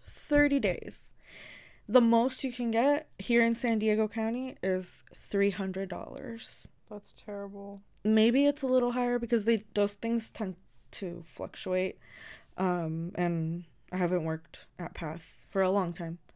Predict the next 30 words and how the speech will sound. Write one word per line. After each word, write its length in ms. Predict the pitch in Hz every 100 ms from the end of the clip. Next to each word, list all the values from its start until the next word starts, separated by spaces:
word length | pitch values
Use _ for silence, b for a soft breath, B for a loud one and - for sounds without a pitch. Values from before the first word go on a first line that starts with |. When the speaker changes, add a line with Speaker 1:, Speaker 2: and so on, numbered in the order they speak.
| - _ -
Speaker 1:
Like, 220 | 190 170
maybe 380 | 180 180 185 175
a 60 | 170
couple 280 | 170 -
years. 400 | 95 98 185 - - 226
Actually, 460 | 294 - 381 392 B B B B B
it's 160 | 269 -
gonna 180 | 359
be 140 | 359 359
just 240 | 381 359
one 260 | 277 294 320
year. 600 | 277 285 480 311 139 - -
So 260 | - - 302
actually 280 | 294 - 359
it 40 |
wasn't 200 | 339 311
that 100 | 254
long 180 | 247 302
ago. 220 | 233 92 196 - B B B B B
But, 180 | 214 233
um, 380 | 233 214 196 190 - -
i-, 180 | 135 226 - 233
can 200 | 269 285
you 140 | 302
imagine 640 | 320 277 214 208 233 247 240
only 480 | 208 208 214 226 226
having 460 | 214 190 190 214
three 180 | 214 202
hundred 400 | 196 202 196 196
dollars 760 | 175 165 170 220 269 269 -